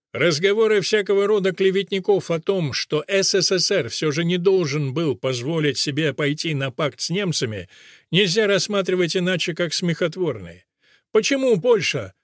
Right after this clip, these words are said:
могла пойти на пакт с немцами о ненападении в тысяча девятьсот тридцать четвертом году, а Советский Союз не мог пойти на такой пакт?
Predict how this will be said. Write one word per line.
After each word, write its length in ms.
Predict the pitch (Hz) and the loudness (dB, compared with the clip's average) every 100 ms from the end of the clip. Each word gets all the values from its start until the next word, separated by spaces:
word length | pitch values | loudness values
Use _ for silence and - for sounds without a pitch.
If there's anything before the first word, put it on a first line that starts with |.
| _ - | _ 0
могла 500 | 214 226 233 196 127 | 0 2 0 0 0
пойти 460 | 170 170 170 196 | -2 -2 -2 -2
на 160 | 147 156 | 0 -2
пакт 320 | 202 156 - | -2 -4 -4
с 120 | - | -6
немцами 500 | 220 233 175 175 156 | -2 0 0 0 0
о 40 | 156 | 0
ненападении 680 | 160 170 175 175 233 202 | 0 0 0 -2 -2 -2
в 60 | 170 | -2
тысяча 320 | 196 175 - | -2 -2 -4
девятьсот 480 | 170 180 180 190 156 | -2 -2 0 -2 0
тридцать 400 | 180 170 - 151 | -2 -2 -4 -6
четвертом 520 | - 156 170 127 143 | -6 -2 -2 -2 -2
году, 380 | 139 131 160 214 - - - - | 0 0 -2 -4 -8 -20 -14 -2
а 120 | 165 | 2
Советский 480 | 214 202 190 - 180 | 4 4 2 0 0
Союз 400 | 202 208 220 - | 2 0 -2 -4
не 180 | 226 | -2
мог 240 | 226 147 - | 0 0 0
пойти 300 | 135 123 139 | -4 -2 -4
на 140 | 127 | -4
такой 300 | 135 127 131 | -4 -2 -2
пакт? 380 | 117 113 - - | -2 -8 -10 -20